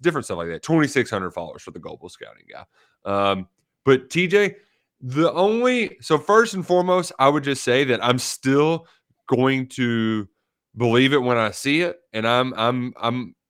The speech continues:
much more, I'm putting up a lot of shields, a lot of guards, um, emotionally, uh, before I, I start talking myself into a year with Shaedon Sharpe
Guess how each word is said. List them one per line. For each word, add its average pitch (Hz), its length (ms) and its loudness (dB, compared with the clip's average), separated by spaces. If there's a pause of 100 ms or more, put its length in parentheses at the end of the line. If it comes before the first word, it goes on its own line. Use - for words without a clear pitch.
much 131 540 0
more, 127 420 2
I'm 123 120 0
putting 156 340 0
up 143 120 -2
a 131 60 0
lot 120 240 2
of 104 200 -6
shields, 139 760 -6
a 107 60 -2
lot 107 260 2
of 98 120 -8
guards, 123 640 -2 (480)
um, 98 480 -4 (540)
emotionally, 160 720 -2 (380)
uh, 110 200 -2
before 123 640 0
I, 110 580 -2 (180)
I 104 140 -4
start 117 360 -2
talking 113 340 -2
myself 107 460 -4
into 101 480 -8
a 95 60 -6
year 98 300 -6
with 95 120 -6
Shaedon 98 320 -8
Sharpe 101 320 -6